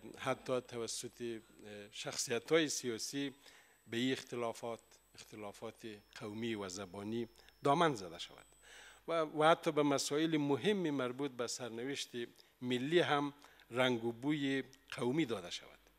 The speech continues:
امروز همگی می‌دانیم، این موضوع را هم یک اشاره کوتاه بکنیم، همگی می‌دانیم که تذکره برقی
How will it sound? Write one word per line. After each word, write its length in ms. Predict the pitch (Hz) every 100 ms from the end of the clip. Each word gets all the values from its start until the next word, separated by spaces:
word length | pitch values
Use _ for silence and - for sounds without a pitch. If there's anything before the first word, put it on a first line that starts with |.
| - - - - -
امروز 500 | 139 156 180 170 135 -
همگی 400 | - 139 143 147
می‌دانیم، 500 | 185 190 156 147 156
این 160 | 143 135
موضوع 340 | 135 127 131
را 100 | 127
هم 140 | 120 117
یک 140 | 113 - -
اشاره 500 | 123 123 110 120 117 95 -
کوتاه 320 | - 113 147
بکنیم، 440 | 147 127 135 151 156 - - -
همگی 300 | - 123 127
می‌دانیم 520 | 160 190 170 156 156 147
که 260 | - 147 135
تذکره 460 | - 123 - 139 135
برقی 680 | 117 117 110 - 156 156